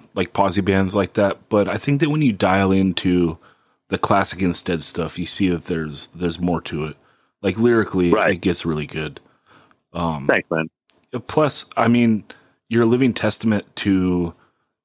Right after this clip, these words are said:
Speaker 1: the, the greatest piece of hardcore, which is, like, still staying friends, right?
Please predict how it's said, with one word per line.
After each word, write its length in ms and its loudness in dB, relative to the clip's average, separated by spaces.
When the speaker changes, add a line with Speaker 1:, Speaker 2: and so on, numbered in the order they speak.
Speaker 1:
the, 240 -4
the 100 -2
greatest 480 2
piece 240 -2
of 120 -10
hardcore, 440 0
which 220 -2
is, 340 -2
like, 140 -2
still 320 0
staying 380 2
friends, 580 -2
right? 260 0